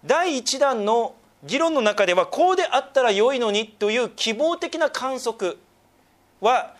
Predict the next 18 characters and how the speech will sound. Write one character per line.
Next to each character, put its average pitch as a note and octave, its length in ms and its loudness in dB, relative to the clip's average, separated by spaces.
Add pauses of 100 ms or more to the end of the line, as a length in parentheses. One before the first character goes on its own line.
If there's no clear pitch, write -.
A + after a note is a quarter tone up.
(120)
話 A#3+ 360 0
し - 80 -6
て F#3 380 0 (640)
い F3+ 100 -8
て、 G3+ 120 0
弱 A3+ 280 4
々 F4+ 180 2
し - 80 -4
か G#3+ 100 2
っ - 100 -4
た D#3 100 2
ん C#3+ 60 -2
で C#3 80 -2
す - 80 -6
け D3 100 -2
れ C#3 60 -2
ど C#3 100 0
も、 D#3+ 280 0